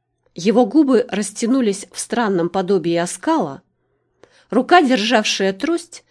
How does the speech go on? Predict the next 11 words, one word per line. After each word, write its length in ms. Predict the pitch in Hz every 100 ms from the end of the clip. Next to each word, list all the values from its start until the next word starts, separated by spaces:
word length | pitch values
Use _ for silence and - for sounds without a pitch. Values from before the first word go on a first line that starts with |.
| _ _ -
взметнулась 680 | 202 254 311 311 339 359 349
к 80 | -
Софи, 540 | - 262 - - - - _ _ - _ _
и 120 | 202
Макс, 400 | 185 202 254 - -
не 160 | 214 185
задумываясь, 800 | 185 156 190 202 226 220 220 -
снова 560 | - - 185 180 220 254
оказался 580 | 254 190 160 170 175 185
между 300 | 185 185 196
ними. 360 | 165 143 160